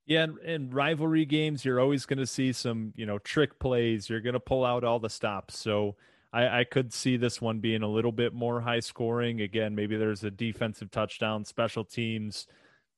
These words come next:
A lot of weird stuff happens when, when these two teams play. And I haven't mentioned it yet. Halloween,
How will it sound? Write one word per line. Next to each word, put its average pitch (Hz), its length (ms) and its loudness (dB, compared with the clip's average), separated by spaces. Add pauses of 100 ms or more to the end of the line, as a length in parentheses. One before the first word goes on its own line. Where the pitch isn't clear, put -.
(220)
A 139 140 -2
lot 139 200 4
of 127 120 2
weird 120 320 2
stuff 107 300 0
happens 98 500 -2
when, 98 320 -4
when 107 180 -4
these 107 220 -2
two 110 160 0
teams 107 320 -4
play. 147 420 4
And 190 480 6 (480)
I 131 240 0
haven't 151 360 0
mentioned 147 360 0
it 135 140 4
yet. 156 480 2 (800)
Halloween, 151 880 4